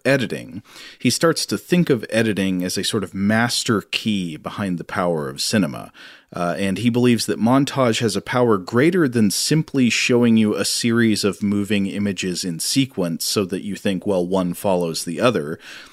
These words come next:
Instead, he comes to think that by ordering shots in a sequence,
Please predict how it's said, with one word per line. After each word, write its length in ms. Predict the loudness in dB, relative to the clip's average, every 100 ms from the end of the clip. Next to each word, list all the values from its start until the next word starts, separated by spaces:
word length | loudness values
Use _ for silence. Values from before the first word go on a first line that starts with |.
| -16 0
Instead, 340 | 0 2 2
he 60 | 2
comes 260 | 0 0 0
to 120 | -2
think 280 | 0 0 2
that 300 | -2 -2 0
by 260 | 0 0 -4 0
ordering 520 | 4 4 4 4 4
shots 540 | 2 2 2 0 -4 -2
in 160 | 0 2
a 60 |
sequence, 680 | 0 -4 -6 -8 -10 -8 -10